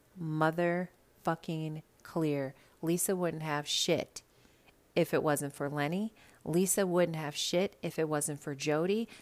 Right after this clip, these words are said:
Lisa don't have much going for her, okay? Every man that she's been with has funded her fucking life. So the lack of self-awareness comes from there.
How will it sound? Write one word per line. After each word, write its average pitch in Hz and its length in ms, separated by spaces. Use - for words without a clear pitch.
Lisa 220 340
don't 190 220
have 165 200
much 156 320
going 143 380
for - 180
her, - 340
okay? 170 540
Every 208 480
man 190 560
that - 160
she's 208 240
been 185 200
with 170 200
has 147 240
funded 170 480
her 156 420
fucking 151 580
life. - 520
So - 400
the 165 140
lack 170 380
of 226 100
self-awareness 190 920
comes 170 320
from 156 300
there. - 320